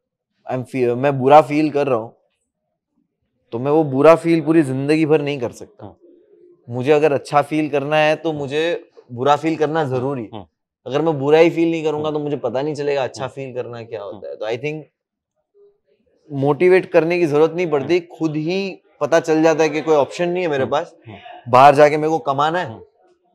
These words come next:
Speaker 2: हम्म।
Speaker 1: और ये जो इतने लोगों का प्यार है, उनको
Speaker 2: हम्म।
Speaker 1: कहीं ना कहीं एंटरटेन करना
Speaker 2: हम्म।
Speaker 1: है, तो लिखना पड़ता है जोक
Speaker 2: हम्म।
Speaker 1: वगैरह,
Speaker 2: हम्म।
Speaker 1: शायरी वगैरह।
Speaker 2: हम्म। आपके फेवरेट शायर कौन है वैसे?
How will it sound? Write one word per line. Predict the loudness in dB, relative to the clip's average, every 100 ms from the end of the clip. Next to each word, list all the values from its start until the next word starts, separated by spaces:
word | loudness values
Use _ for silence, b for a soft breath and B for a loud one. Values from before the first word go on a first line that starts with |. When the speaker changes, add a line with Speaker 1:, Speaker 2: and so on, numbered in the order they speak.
| _ -18
Speaker 2:
हम्म। | -18 -20 _
Speaker 1:
और | -6 -2
ये | -2
जो | 0
इतने | -2 -2 -2
लोगों | 0 2
का | -2
प्यार | 0 0 0
है, | -2
उनको | -4 -8
Speaker 2:
हम्म। |
Speaker 1:
कहीं | -8 -10
ना | -10
कहीं | -8 -8
एंटरटेन | -8 -6 -6 -6
करना | -6 -6
Speaker 2:
हम्म। | -4
Speaker 1:
है, | -6 -8 _ _ _ _ _ _ _ -6
तो | -2 -2
लिखना | -2 -4 -4
पड़ता | -2 -4 -4
है | -6
जोक | -6 -8
Speaker 2:
हम्म। | -6
Speaker 1:
वगैरह, | -8 -6 -8
Speaker 2:
हम्म। | -10
Speaker 1:
शायरी | -12 -12 -12
वगैरह। | -16 -18 -20
Speaker 2:
हम्म। | -20 _ _ _
आपके | -6 -4
फेवरेट | -4 -4 -4
शायर | -4 -6
कौन | -6 -14 -16
है |
वैसे? | -20 -20